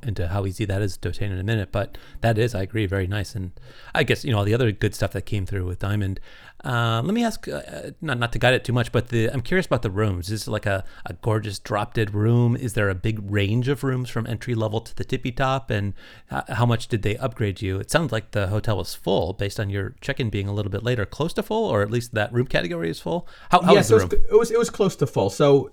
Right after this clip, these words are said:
Speaker 2: you know, there's only twenty-seven rooms, and I think half of them are kind of villa-y, so I don't think that they fall into any sort of upgrade. Um, every room faces the ocean, which is beautiful. So there's no bad, there's no parking lot view room, there's no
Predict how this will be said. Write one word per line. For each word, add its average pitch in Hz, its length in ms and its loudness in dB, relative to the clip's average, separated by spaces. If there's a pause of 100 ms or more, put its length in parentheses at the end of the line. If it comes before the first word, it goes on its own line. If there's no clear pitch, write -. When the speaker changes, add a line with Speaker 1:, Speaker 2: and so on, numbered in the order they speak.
(160)
Speaker 2:
you 165 120 6
know, 151 220 8
there's 156 160 6
only 226 100 4
twenty-seven 175 480 4
rooms, 110 400 4 (180)
and 107 560 4 (140)
I 123 80 4
think 180 220 4
half 143 320 4
of 135 40 4
them 131 160 4
are 110 60 4
kind 113 260 2
of 90 100 2
villa-y, 120 640 6
so 101 280 2
I 107 80 4
don't 110 160 4
think 110 240 2
that 104 100 0
they 104 100 6
fall 104 300 4
into 98 180 0
any 101 160 0
sort 95 240 4
of 90 80 0
upgrade. 110 500 4 (380)
Um, 101 280 2
every 170 200 6
room 170 220 6
faces 131 440 0
the 98 120 0
ocean, 95 460 0 (200)
which 98 240 0
is 95 320 2 (260)
beautiful. 110 500 2
So 131 100 0
there's 120 140 6
no 143 160 10
bad, 127 320 2
there's 117 160 -2
no 123 340 4 (100)
parking 123 300 2
lot 117 180 2
view 110 180 4
room, 110 220 4
there's 98 140 0
no 101 240 4